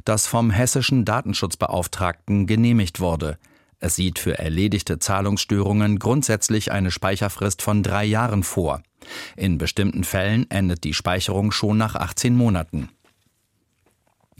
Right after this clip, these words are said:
Die Bundesanwaltschaft hat nach eigenen Angaben Anklage gegen sieben mutmaßliche Mitglieder und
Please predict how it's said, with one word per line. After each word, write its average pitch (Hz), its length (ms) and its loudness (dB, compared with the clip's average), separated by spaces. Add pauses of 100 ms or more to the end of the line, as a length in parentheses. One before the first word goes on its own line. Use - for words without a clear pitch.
(520)
Die 127 80 2
Bundesanwaltschaft 135 960 2
hat - 120 -6
nach 82 200 0
eigenen 104 420 2
Angaben 98 480 2
Anklage 98 560 0
gegen 87 400 0
sieben 117 320 2
mutmaßliche 101 720 2
Mitglieder 117 680 2
und 87 280 -2